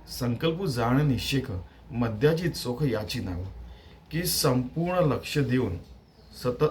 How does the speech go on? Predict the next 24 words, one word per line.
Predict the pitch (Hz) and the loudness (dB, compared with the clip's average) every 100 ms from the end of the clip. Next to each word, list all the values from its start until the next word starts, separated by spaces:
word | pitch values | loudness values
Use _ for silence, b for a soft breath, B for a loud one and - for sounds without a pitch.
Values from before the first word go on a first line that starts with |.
| - | 4
अनुसंधान | 127 147 160 165 165 | 4 4 4 4 4
म्हणजे | 160 160 | 2 2
काय, | - 165 170 | 0 -2 -2
की | 165 | -6
भगवंताशी | 135 117 123 135 139 143 151 - | -4 -2 2 2 2 -2 -4 -4
एकरूप | 131 131 139 135 | -2 -2 -4 0
होऊन | 139 135 | 0 0
किंवा, | 135 143 143 b b b b b - | 0 -2 -2 b b b b b -6
अ, | 110 113 110 107 - - - - | -2 2 2 0 -4 -14 -20 -8
कोणते | 123 123 123 147 147 | 0 0 4 4 4
फुल | - 151 156 | 2 2 2
कॉन्सन्ट्रेशनने | 143 135 127 135 131 131 135 143 | 4 2 2 0 0 0 2 2
ते | 143 | 2
काम | 139 - 110 120 | -2 -2 -2 0
करून | 131 127 135 | 0 0 0
त्याच्याशी | 131 117 - 123 131 | 2 -2 -4 -4 -2
एकरूप | 117 127 127 | -2 -2 -4
होऊन | 113 104 87 - - - b b b b b - | -2 -4 -6 -10 -20 -20 b b b b b -8
आपला | 123 160 | 0 2
संकल्प | 160 139 131 131 160 175 | 4 4 4 4 4 2
पण | 180 196 | 0 2
जाऊन | 160 151 151 | 4 6 6
टाकतात, | 127 - - - - - _ - | 2 -4 -14 -20 -20 -20 _ -2
की | 139 | 2